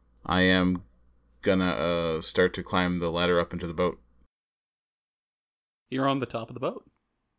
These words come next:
Speaker 2: The smell of refuse and liquor hits you pretty hard.
Speaker 1: I believe,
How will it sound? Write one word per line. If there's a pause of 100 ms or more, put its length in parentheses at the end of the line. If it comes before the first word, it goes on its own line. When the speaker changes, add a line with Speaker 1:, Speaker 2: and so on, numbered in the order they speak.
(140)
Speaker 2:
The
smell
of (100)
refuse (100)
and (680)
liquor
hits
you
pretty
hard. (1900)
Speaker 1:
I
believe,